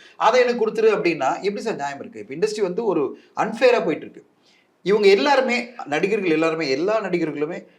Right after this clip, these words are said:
தமிழ்நாடு தியேட்டர்கள் எவ்வளவு பண்ணுது, அதுதான் பெஞ்ச்மார்க். தமிழ்நாடு தியேட்டர்கள் எண்பது பண்ணுதா? நீங்க எண்பது கேட்க தப்பே இல்ல, நூறு பண்ணுதா? நூறு பண்ணு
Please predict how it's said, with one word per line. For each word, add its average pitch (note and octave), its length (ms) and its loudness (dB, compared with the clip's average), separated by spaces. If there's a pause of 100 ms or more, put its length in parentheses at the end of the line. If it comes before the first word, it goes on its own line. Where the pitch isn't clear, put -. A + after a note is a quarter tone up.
(180)
தமிழ்நாடு B3 400 0
தியேட்டர்கள் D3+ 280 -2
எவ்வளவு A#2+ 280 -2
பண்ணுது, - 160 -18 (240)
அதுதான் F3+ 540 -2
பெஞ்ச்மார்க். C#3 440 -6 (200)
தமிழ்நாடு B3+ 360 2
தியேட்டர்கள் G3 280 2
எண்பது E3+ 280 0
பண்ணுதா? A#2 440 -4 (560)
நீங்க C3+ 140 -8
எண்பது C#3+ 180 -4
கேட்க C#3+ 280 -8
தப்பே A2+ 180 -14
இல்ல, - 120 -20 (420)
நூறு B3 340 0
பண்ணுதா? F3+ 500 2 (420)
நூறு D#3+ 200 0
பண்ணு D#3 420 -6